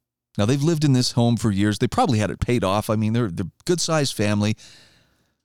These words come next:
They've, they've had stability, but because they thought, "Well, you know, we would like to add a bedroom to, to our home," they started listing for me the number of people who had to be in on that process, who had to sign off on it.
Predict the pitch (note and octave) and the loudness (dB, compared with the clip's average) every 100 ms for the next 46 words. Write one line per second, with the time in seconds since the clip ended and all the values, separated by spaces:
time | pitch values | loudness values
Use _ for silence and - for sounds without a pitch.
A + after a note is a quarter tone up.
0 | _ - A2+ G2+ A2+ A#2+ A2 G2 - A2 | _ -2 -2 -2 -2 0 0 -2 -6 -2
1 | B2+ C3 - B2 G2 F3 F3 E3+ E3+ E3+ | 0 0 -2 -2 0 0 2 0 -2 -4
2 | _ _ _ _ _ _ _ _ _ - | _ _ _ _ _ _ _ _ _ -4
3 | A2+ B2 F#3 F#3 E3 D3 D3 A#2+ C#3+ C#3+ | -2 0 0 0 0 0 0 2 2 2
4 | A3 A#3 - - C#3+ G#3+ D3+ C#3+ C#3 - | 2 0 -6 -6 0 2 2 0 0 -2
5 | B2 B2 B2+ G#2 A#2 G#2+ A2+ A#2 A#2 - | 0 0 0 0 0 2 2 2 0 -6
6 | - - A#2+ - A2+ A2+ G2+ F#2+ E2 - | -10 -2 -2 0 2 2 2 0 -2 -10
7 | _ _ _ _ _ _ _ _ _ _ | _ _ _ _ _ _ _ _ _ _
8 | _ _ _ _ - - G3 D#3+ C3 C#3+ | _ _ _ _ -2 0 2 2 0 0
9 | B2+ G#2+ G#2+ F2+ F#2+ A#2 C#3 B2 A#2 - | 0 0 0 0 0 0 2 2 0 -2
10 | - E3 G2+ E2+ - A#2+ A#2 C3 A2+ C3 | -6 -2 -2 -2 0 2 2 0 0 -2
11 | C3+ D#3 A#2+ A2+ A2 - A#2 G2 F#2 A#2 | 0 2 2 2 0 0 -2 -2 -2 0
12 | A2 - - D#3 D3+ A2 B2+ - F2+ C#2+ | 0 -2 -2 0 0 2 0 -2 -4 -6